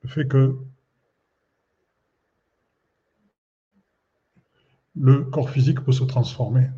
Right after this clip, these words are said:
Nous avons vu les passages, et nous l'avons tous vécu, ce passage du corps physique au corps,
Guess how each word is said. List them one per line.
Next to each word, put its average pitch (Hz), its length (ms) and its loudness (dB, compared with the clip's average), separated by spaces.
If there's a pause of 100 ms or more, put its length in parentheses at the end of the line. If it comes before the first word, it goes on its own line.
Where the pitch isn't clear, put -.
Nous 123 120 -2
avons 110 220 -6
vu 131 120 0
les 131 100 2
passages, 147 500 -2 (160)
et - 40 -16
nous 107 120 -10
l'avons 107 200 -8
tous - 240 -6
vécu, 131 280 -2
ce - 100 -8
passage 131 480 -4 (460)
du - 100 -20
corps - 260 -10
physique - 380 0 (1400)
au 120 80 -6
corps, - 500 -8